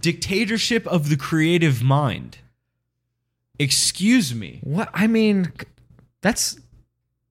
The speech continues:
Speaker 1: A dictatorship.
Speaker 2: I feel like in that one paragraph, I could, like, pin,
Speaker 1: A
Speaker 2: I can, I can, with a broad stroke of a brush,
Speaker 1: Uh?
Speaker 2: uh, attribute some qualities and, uh, political leanings, and, like, I mean, I, I know that's what they're
Speaker 1: Of
Speaker 2: meaning.
Speaker 1: these Polish
Speaker 2: Uh, uh, yeah,
Speaker 1: individuals?
Speaker 2: yes.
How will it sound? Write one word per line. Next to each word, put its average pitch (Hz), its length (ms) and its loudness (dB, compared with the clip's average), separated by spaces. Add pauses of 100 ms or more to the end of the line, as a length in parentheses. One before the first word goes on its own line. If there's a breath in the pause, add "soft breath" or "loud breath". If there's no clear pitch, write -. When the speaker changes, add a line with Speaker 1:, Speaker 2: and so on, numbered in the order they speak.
(260)
Speaker 1:
A 180 120 4
dictatorship. 180 1120 0 (200)
Speaker 2:
I 185 100 2
feel 320 220 -2
like 254 200 2
in 190 80 2
that 151 140 2
one 165 200 4
paragraph, 131 540 4
I 123 100 4
could, 131 220 0
like, 123 320 2
pin, 139 340 2 (260)
Speaker 1:
A - 40 -20 (440 soft breath)
Speaker 2:
I 151 100 2
can, 131 300 2
I 131 100 2
can, 131 280 0 (440)
with 139 180 2
a 120 40 2
broad 139 380 2
stroke 135 560 2
of 120 120 2
a 113 60 4
brush, 107 560 0 (100)
Speaker 1:
Uh? 165 240 2 (180)
Speaker 2:
uh, 98 720 0
attribute 135 520 2
some 123 160 2
qualities 104 720 2 (160)
and, 101 320 2
uh, 95 360 0
political 113 440 0
leanings, 101 500 2
and, 101 320 -4
like, 117 240 -4
I 160 80 2
mean, 196 140 2
I, 190 180 2
I 170 80 2
know 214 140 4
that's 196 160 2
what 175 100 2
they're 170 100 4
Speaker 1:
Of 139 60 6
Speaker 2:
meaning. 175 140 8
Speaker 1:
these 208 100 4
Polish 156 460 2
Speaker 2:
Uh, - 20 2
uh, 165 40 4
yeah, 196 120 6
Speaker 1:
individuals? 175 500 2
Speaker 2:
yes. 175 460 2